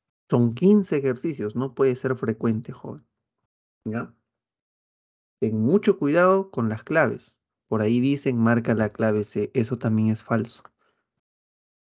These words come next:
Tú y tu compañero van a dar el mismo examen, pero con claves diferentes. O sea, van a mover las claves.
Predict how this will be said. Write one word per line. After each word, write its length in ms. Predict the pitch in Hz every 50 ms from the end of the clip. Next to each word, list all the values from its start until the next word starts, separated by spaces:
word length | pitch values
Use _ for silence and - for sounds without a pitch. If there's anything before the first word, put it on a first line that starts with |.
| _ _ _ _ _ _ _ _
Tú 200 | 151 151 151 147
y 80 | 135
tu 140 | - 127 113
compañero 580 | - 120 113 107 113 117 131 147 156 160 156 131
van 180 | 120 120 120
a 60 | 120
dar 240 | 117 120 123 117 117 -
el 220 | 139 127 120 123
mismo 400 | 156 202 247 269 - - 180 180
examen, 420 | 175 - - 214 196 165 123 123 - _ _ _ _ _ _ _ _ _ _ _ _ _ _ _ _ _ _ _ _ _ _ _
pero 260 | - 123 117 117 113
con 220 | 117 113 113 110 110
claves 420 | - 120 127 127 123 127 123 123
diferentes. 720 | 165 190 113 - 110 101 104 104 104 101 - _ - _ _ _ _ _ _ _ _ _
O 80 | - 120
sea, 260 | 113 - 123 107 107 -
van 160 | - 120 123
a 80 | 127 127
mover 440 | 123 117 113 110 117 135 143 - -
las 120 | - 113
claves. 480 | _ - 117 113 127 143 131 - _